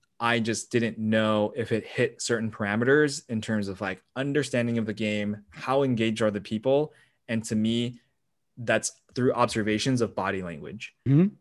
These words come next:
Speaker 1: And so when I watch these people play, and that's why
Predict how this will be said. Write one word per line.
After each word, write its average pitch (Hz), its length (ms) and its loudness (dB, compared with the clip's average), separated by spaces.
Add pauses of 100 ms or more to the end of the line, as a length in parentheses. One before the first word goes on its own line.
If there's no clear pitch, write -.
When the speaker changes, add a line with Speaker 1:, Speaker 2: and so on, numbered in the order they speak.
(260)
Speaker 1:
And 107 460 2
so 110 260 4
when 107 140 2
I 107 100 2
watch 117 360 2
these 135 180 2
people 107 320 -4
play, 107 220 0
and 104 100 2
that's 120 160 2
why 113 140 4